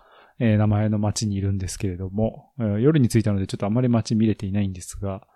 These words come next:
えー、非常になんか、こじんまりとした可愛らしい街で、えー、ちょっと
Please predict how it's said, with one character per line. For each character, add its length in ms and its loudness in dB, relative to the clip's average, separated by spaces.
え 160 -2
ー、 20 -6
非 80 -6
常 140 -4
に 120 -4
な 100 -2
ん 20 -6
か、 260 -12
こ 100 0
じ 100 4
ん 80 4
ま 80 4
り 60 2
と 80 -4
し 100 -6
た 200 -12
可 120 2
愛 140 6
ら 120 4
し 120 -2
い 60 0
街 260 -8
で、 200 -14
え 180 -6
ー、 20 -12
ち 100 -2
ょ 40 -14
っ 40 -20
と 180 -12